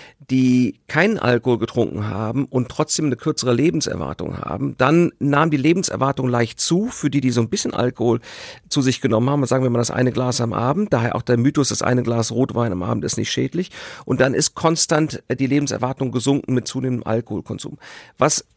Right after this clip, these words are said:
ist aber hier die Erklärung? Da ist ein kleiner Fehler in der Studie. Die Gruppe, die ganz links ist, also die, ähm, keinen Alkohol trinkt und trotzdem eine geringe Lebenserwartung hatte, das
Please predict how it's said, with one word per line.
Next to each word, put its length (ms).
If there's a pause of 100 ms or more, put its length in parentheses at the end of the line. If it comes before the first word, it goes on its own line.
(120)
ist 140
aber 140
hier 120
die 80
Erklärung? 520
Da 80
ist 120
ein 60
kleiner 260
Fehler 240
in 80
der 120
Studie. 400 (640)
Die 260 (200)
Gruppe, 340
die 120
ganz 260
links 320
ist, 400
also 360
die, 560
ähm, 720 (260)
keinen 380
Alkohol 500
trinkt 320
und 140
trotzdem 380
eine 80
geringe 280
Lebenserwartung 920
hatte, 340 (560)
das 240